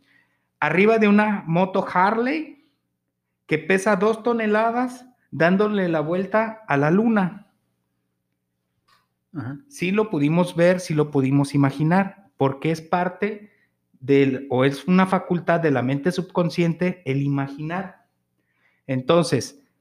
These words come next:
Speaker 1: cuando por medio de los sentidos yo estoy diciendo que tú te imagines determinada cosa,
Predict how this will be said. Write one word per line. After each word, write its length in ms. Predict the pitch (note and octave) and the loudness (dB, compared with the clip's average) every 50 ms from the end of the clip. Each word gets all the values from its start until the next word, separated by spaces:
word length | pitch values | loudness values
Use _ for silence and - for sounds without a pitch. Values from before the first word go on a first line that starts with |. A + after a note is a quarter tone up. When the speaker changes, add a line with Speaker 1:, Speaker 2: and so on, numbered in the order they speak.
| _ _ _ | _ _ _
Speaker 1:
cuando 720 | - D3+ D3 D3+ D3+ D3 D3 D3 D3 C#3+ C#3+ C#3 - - - | 0 4 4 6 6 6 6 6 6 6 4 2 0 -2 0
por 180 | D#3+ D3 D3+ D#3 | 2 2 4 4
medio 300 | F3+ G3 A3 B3 B3+ A#3+ | 4 2 2 2 0 0
de 120 | B3 A3+ | 0 0
los 160 | G#3+ F#3+ - | 0 0 0
sentidos 520 | - F3 F3 - - G#3 G3+ F3 D3+ C3+ B2+ | -2 -2 -2 -2 -2 -2 -2 -2 -2 -2 -2
yo 140 | C#3+ D3+ | -2 -2
estoy 260 | D3 D3+ - F#3+ F#3+ F#3+ | -2 -2 -2 -2 -2 -2
diciendo 600 | F3+ F#3+ F3 - G3+ F#3+ F#3+ F#3 D#3 D3+ D3 - | -4 -6 -6 -2 0 0 0 0 0 -4 -6 -6
que 100 | - - | -12 -12
tú 180 | - - D3+ | -12 -14 -14
te 140 | D3+ - F#3+ | -10 -8 -8
imagines 800 | F3+ E3+ D#3+ D3+ - - E3+ E3+ F3 E3+ D3+ - - _ _ _ | -6 -6 -6 -8 -8 -8 -6 -6 -4 -6 -6 -8 -14 _ _ _
determinada 880 | _ A2+ B2 A#2 - B2 A#2 A#2+ B2+ B2+ C3+ C#3 D3 D#3+ F3+ F#3 F3+ F3+ | _ -10 -10 -8 -6 -6 -6 -4 -4 -4 -2 -2 0 0 0 0 -2 -2
cosa, 480 | - F#3 F3 F3 - E3 D#3+ D#3 - | -2 -2 -2 0 0 -4 -4 -6 -8